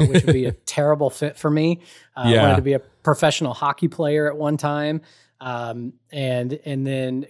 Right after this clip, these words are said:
Speaker 1: crazy enough, I had taken a friend to church with me, uh, at a big event my youth group did. And,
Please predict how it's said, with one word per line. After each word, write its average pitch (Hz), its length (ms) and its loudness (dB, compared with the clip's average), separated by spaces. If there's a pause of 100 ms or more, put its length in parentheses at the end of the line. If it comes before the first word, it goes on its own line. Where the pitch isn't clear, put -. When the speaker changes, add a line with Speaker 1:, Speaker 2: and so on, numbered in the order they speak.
Speaker 1:
crazy 196 340 2
enough, 180 360 2
I 135 80 -2
had 131 180 -6
taken 151 240 -2
a 135 40 2
friend 156 300 -2
to 139 60 -2
church 156 400 -4
with 165 200 -4
me, 160 260 -2 (380)
uh, 120 340 -4
at 123 80 -8
a 120 40 -6
big 139 180 -2
event 147 280 -2
my 131 80 -8
youth 139 240 -4
group 143 240 -4
did. 143 280 0
And, 120 260 -8